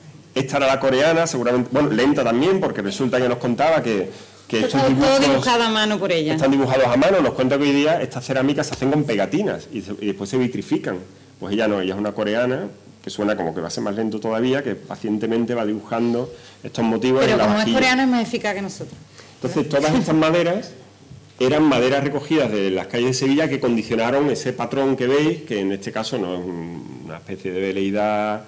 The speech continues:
Speaker 1: eh, estilística, sino que tiene que ver con la madera que tenían. Si el naranjo se partía a un metro y medio, la madera que teníamos era de metro y
Speaker 2: No, y
Speaker 1: medio.
Speaker 2: además las especies que tenían.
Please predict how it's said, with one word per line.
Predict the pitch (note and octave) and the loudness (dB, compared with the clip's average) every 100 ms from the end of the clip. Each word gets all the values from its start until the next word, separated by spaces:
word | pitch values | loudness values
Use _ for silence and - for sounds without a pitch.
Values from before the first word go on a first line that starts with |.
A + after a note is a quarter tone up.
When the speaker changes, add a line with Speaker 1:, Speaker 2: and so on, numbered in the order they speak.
| - - - | -20 -20 -18
Speaker 1:
eh, | A2+ A2 G#2+ G#2+ G#2+ G#2+ G#2 | -10 -6 -2 -2 -2 0 -2
estilística, | G#2 B2+ D3+ D3+ D3 E3+ | -2 -2 -2 -2 -4 -2
sino | D#3 C3 | 0 0
que | A2+ | 0
tiene | A#2+ | 0
que | B2+ | 0
ver | C3 C3 | 0 0
con | C#3 | 0
la | |
madera | A#2 G#2 A2 | 0 0 0
que | A#2 | -2
tenían. | G2+ D3 G#3+ G3+ | 0 0 0 -2
Si | G2+ | -4
el | F2+ | -4
naranjo | F2 G2+ A#2 | -4 -4 -6
se | A#2 | -6
partía | F#2+ E2+ - G#2 G#2+ A2 G#2+ G#2+ A2 | -6 -6 0 2 2 0 -2 -2 -4
a | |
un | G#2+ | -2
metro | A2+ A#2 | -2 0
y | |
medio, | A#2+ C3 C3+ D3+ | 2 2 2 0
la | C3+ | 0
madera | G2 G2 G#2+ | -2 -2 -2
que | A2 | -2
teníamos | G#2+ A2 B2 | -2 0 0
era | C3 | 0
de | G#2+ | 0
metro | G2 F#2+ | -2 -2
y | G3 | 0
Speaker 2:
No, | |
y | - | 0
Speaker 1:
medio. | D#3+ | 0
Speaker 2:
además | D#3 E3 | -2 -2
las | F#3 G3 | -2 -4
especies | F3+ F#3 - | -4 -6 -6
que | - | -6
tenían. | D#3+ G3+ C4 C#3 | -4 -2 -4 -6